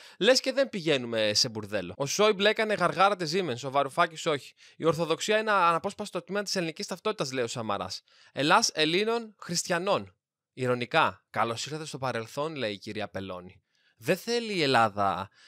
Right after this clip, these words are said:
και η, η Ορθοδοξία να είναι μέρος της Ελλάδας, η κυρία Πελώνη. Και εδώ λέει ένα ωραίο point εδώ. «Μα πώς είναι δυνατόν η μεγάλη δεξιά παράταξη να φιλοξενεί τέτοιου είδους άτομα;» Εσύ τώρα, λοιπόν, που υποστηρίζεις τη Νέα Δημοκρατία και λες, «Ο Μητσοτάκης καλά τα πήγε.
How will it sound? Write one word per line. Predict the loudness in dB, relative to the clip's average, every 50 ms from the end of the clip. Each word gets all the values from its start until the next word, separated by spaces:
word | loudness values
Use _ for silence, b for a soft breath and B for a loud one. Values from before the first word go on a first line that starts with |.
| b b b b b -6
και | -2 -2 0 0
η, | 0 -2 -2 -4 -6 -8 -10 -12 -10
η | -4 -2 -2
Ορθοδοξία | -2 -2 -4 -6 -6 -6 -4 -4 -4 -2 -2
να | -2 -2
είναι | -4 -4 -6
μέρος | -4 -2 -2 -2 -2 -6
της | -10 -10 -8
Ελλάδας, | -4 0 2 4 4 4 2 -2
η | -6
κυρία | -8 -6 -4 -4 -4 -4
Πελώνη. | -4 -4 -4 -4 -4 -4 -6 -8 -10 -6
Και | 0 0
εδώ | 2 4 4
λέει | 4 6 6 6
ένα | 6 6 6 6
ωραίο | 6 6 4 4 2 2 0 _ -2
point | 0 0 2 0 -2 -6
εδώ. | -8 -6 -6 -6 -6 -6 -6
«Μα | -2 -2 -2
πώς | -2 -4 -6 -6 -6 -6
είναι | -6 -6 -6
δυνατόν | -6 -4 -2 -4 -2 -2 -2 -4
η | -2
μεγάλη | -2 -2 -4 -4 -4 -6 -6 -6 -6 -8 -10
δεξιά | -12 -6 -4 -2 -2 0 0 -2 -2
παράταξη | -2 -2 -2 -2 0 0 -2 -2 -4 -8 -4 -2 -2 -2 -2 -4 -16 -14
να | -14 -14
φιλοξενεί | -12 -10 -10 -10 -10 -8 -8 -8 -8 -6
τέτοιου | -4 -6 -6 -6 -8 -14 -12
είδους | -12 -12 -10 -8 -6
άτομα;» | -6 -6 -6 -8 -16 -16 -16 -16 -8
Εσύ | -2 2 6 6 6 6
τώρα, | 4 2 4 4 4 4
λοιπόν, | 2 0 -6 -6 -8 -8
που | -8 -10
υποστηρίζεις | -10 -10 -10 -12 -8 -6 -6 -4 -4 -4 -6
τη | -6 -4
Νέα | 0 2 2 2
Δημοκρατία | 2 -2 -4 -4 -4 -4 -4 -6 -8
και | -8 -6
λες, | -8 -8 -10
«Ο | -14
Μητσοτάκης | -16 -18 -14 -14 -12 -14 -12
καλά | -14 -14 -14 -14 -14 -16 _
τα | -20 -20 _
πήγε. | -12 -12 -12 -10 -12